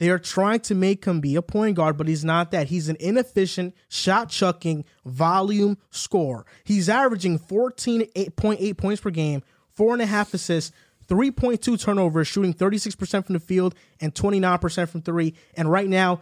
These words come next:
he has an ankle injury. He hasn't been playing these last couple of games. Patrick Beverley is averaging more assists than D'Lo. If you're a starting point guard, there's no way Pat Bev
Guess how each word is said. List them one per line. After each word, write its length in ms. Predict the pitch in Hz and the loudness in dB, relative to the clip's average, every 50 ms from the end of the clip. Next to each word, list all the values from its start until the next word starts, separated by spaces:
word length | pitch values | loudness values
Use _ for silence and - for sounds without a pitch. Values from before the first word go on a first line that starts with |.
| - _ | -8 _
he 200 | - 202 202 185 | 0 2 4 4
has 180 | 196 185 165 | 4 2 2
an 80 | 165 160 | 2 2
ankle 260 | 165 156 - 143 135 | 0 0 0 -2 -2
injury. 400 | 131 123 117 123 117 110 - - _ _ _ _ | -2 -2 -4 -6 -10 -12 -16 -20 _ _ _ _
He 140 | - 190 185 | 0 2 2
hasn't 300 | 196 202 202 185 170 180 | 4 4 2 2 0 0
been 100 | 175 165 | -2 -2
playing 240 | - 190 185 180 | -2 -2 0 0
these 140 | 175 170 156 | 0 0 0
last 180 | 165 160 160 - | 0 -2 -2 -2
couple 180 | - 170 160 | -4 -4 -2
of 60 | 147 143 | -2 -2
games. 240 | 139 127 120 - _ _ _ _ _ - | -4 -6 -6 -10 _ _ _ _ _ -4
Patrick 540 | 196 208 247 277 - - 294 214 160 139 | -2 0 0 0 -2 -4 -6 -6 -6 -4
Beverley 560 | 131 175 202 208 165 160 151 135 131 120 120 - _ _ _ _ | -2 0 0 2 2 0 0 0 -2 -4 -6 -10 _ _ _ _
is 200 | 180 180 165 165 - | -4 -4 -4 -4 -2
averaging 460 | 180 196 196 196 175 175 175 180 165 | 0 0 2 2 0 0 0 0 0
more 260 | 160 165 175 185 185 175 | 2 2 2 4 2 2
assists 540 | 160 165 - - 190 170 151 127 - - - _ _ _ _ - | 0 0 -2 0 0 0 0 0 -4 -10 -14 _ _ _ _ 0
than 220 | 175 165 151 147 | 0 2 2 2
D'Lo. 500 | 135 170 165 156 143 123 - 82 - - _ _ _ _ _ - | 0 0 2 2 0 -2 -4 -10 -14 -20 _ _ _ _ _ -4
If 120 | 180 170 | -4 0
you're 200 | 156 214 277 294 | 0 2 2 2
a 40 | 240 | 0
starting 540 | - - - - - 214 233 247 262 277 269 | -2 -4 -6 -2 0 2 2 2 2 0 -2
point 380 | - - 226 208 202 196 175 156 | -4 -2 0 0 0 0 0 0
guard, 320 | - 139 123 117 170 - _ _ _ _ | 0 -2 -2 -4 -8 -14 _ _ _ _
there's 260 | - 170 180 170 147 170 | -2 -2 -2 0 0 0
no 240 | 202 220 247 254 | 0 2 2 2
way 260 | 254 240 233 220 196 165 | 2 2 2 2 2 0
Pat 540 | 165 - - 196 202 208 180 160 151 139 | -2 -4 -2 -2 0 0 -2 -4 -4 -2
Bev 320 | 175 190 185 160 143 135 | 0 2 2 2 0 -2